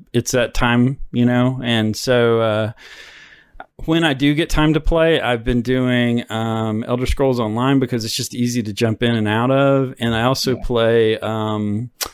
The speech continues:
Speaker 1: Forza Horizon five. I've been ju-, 'cause that's easy. You just jump in and drive your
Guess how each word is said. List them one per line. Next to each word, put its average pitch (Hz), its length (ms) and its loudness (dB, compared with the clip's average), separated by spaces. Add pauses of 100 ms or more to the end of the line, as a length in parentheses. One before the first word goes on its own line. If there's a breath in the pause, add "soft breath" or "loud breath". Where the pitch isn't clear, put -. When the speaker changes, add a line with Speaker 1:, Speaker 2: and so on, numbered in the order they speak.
(160 loud breath)
Speaker 1:
Forza 123 440 2
Horizon 120 520 0
five. 107 480 0
I've 110 160 -2
been 107 140 -2
ju-, 120 120 0
'cause 113 200 -6
that's 131 220 0
easy. 107 300 0
You 104 160 -2
just 110 180 -6
jump 107 240 0
in 107 120 2
and 104 300 0
drive 101 320 0
your 101 300 0